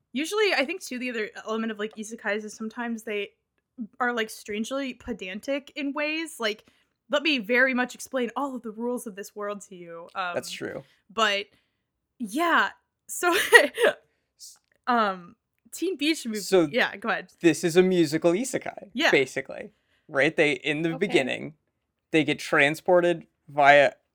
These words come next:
Speaker 2: and I have questions about this too, a magical surfboard
Speaker 1: It's the de-
Speaker 2: that
Speaker 3: Yes.
Speaker 2: apparently has done this before?
Speaker 1: That's the other thing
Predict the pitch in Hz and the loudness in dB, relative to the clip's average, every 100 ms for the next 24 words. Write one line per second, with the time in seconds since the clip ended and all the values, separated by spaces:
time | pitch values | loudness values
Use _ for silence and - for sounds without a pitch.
0 | _ - 160 185 143 139 135 151 131 127 | _ 4 8 8 8 2 2 -4 -4 -4
1 | 123 123 - 127 - 135 135 143 190 240 | -4 -10 -6 -6 -4 -2 6 8 8 4
2 | 233 139 - 143 - - 277 294 302 349 | -4 -6 -6 -6 -6 -4 -2 -2 -6 -12
3 | _ 262 - 285 - 262 185 208 285 415 | _ -12 -8 -6 2 6 6 6 4 4
4 | 330 269 214 165 - - - 156 196 262 | 4 2 4 4 2 -12 6 8 10 8
5 | 294 - 185 185 - - 143 226 415 392 | 2 -2 -6 -6 -6 -2 2 4 2 -2
6 | 349 302 240 427 - 466 554 539 466 508 | -10 -20 -20 -18 -6 -6 -6 -2 0 2
7 | 508 | 2